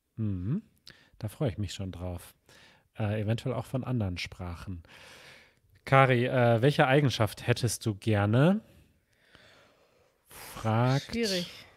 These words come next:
Speaker 1: Das geht
Speaker 2: Oh,
Speaker 1: hier
Speaker 2: da,
Speaker 1: so schnell.
Speaker 2: da ruft gerade ein Freund an. Soll ich da
Speaker 1: <laughs> Ja, geht ran, klar. Ist wie immer hier.
Speaker 2: <laughs> Ähm…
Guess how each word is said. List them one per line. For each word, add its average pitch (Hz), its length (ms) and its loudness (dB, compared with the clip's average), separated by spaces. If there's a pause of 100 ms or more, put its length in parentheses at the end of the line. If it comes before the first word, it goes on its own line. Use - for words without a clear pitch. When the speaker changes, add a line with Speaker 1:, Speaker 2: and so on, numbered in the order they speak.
(460)
Speaker 1:
Das - 160 -20
geht 277 100 -4
Speaker 2:
Oh, 214 80 -2
Speaker 1:
hier - 20 -4
Speaker 2:
da, 190 140 -4
Speaker 1:
so 90 60 -8
schnell. 107 280 -4
Speaker 2:
da 98 80 -4
ruft 226 240 -6
gerade 208 220 -4
ein 185 80 -6
Freund 226 360 -8
an. 160 300 -12 (220)
Soll 190 180 -8
ich 196 140 -6
da 180 220 -6 (320)
Speaker 1:
<laughs> - 320 -20
Ja, 156 140 0
geht 117 280 -2
ran, 110 280 0
klar. 98 320 -6 (200)
Ist 302 260 -4
wie - 140 0
immer 123 200 4
hier. 104 300 0
Speaker 2:
<laughs> - 60 -6 (1600)
Ähm… 233 800 0